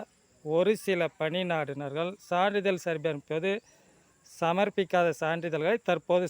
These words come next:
சமர்ப்பித்துள்ளனர். சரிங்களா? சமர்ப்பிக்காதவங்க சமர்ப்பிச்சிருக்காங்க. ஒரு சிலர் வந்து இன்று வரை சான்றிதழை வந்து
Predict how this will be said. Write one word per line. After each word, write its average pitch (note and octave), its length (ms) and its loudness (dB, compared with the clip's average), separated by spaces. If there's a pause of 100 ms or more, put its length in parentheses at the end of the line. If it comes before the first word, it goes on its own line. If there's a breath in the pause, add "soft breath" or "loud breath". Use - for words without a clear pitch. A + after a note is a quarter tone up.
சமர்ப்பித்துள்ளனர். D3+ 840 -4
சரிங்களா? D#3 340 -2 (180)
சமர்ப்பிக்காதவங்க F3 840 0
சமர்ப்பிச்சிருக்காங்க. E3+ 1040 -2
ஒரு G3+ 280 2
சிலர் G3 360 2
வந்து F3 280 -2 (800 soft breath)
இன்று A3 340 4
வரை F#3+ 320 4
சான்றிதழை F3 540 0
வந்து D#3+ 240 0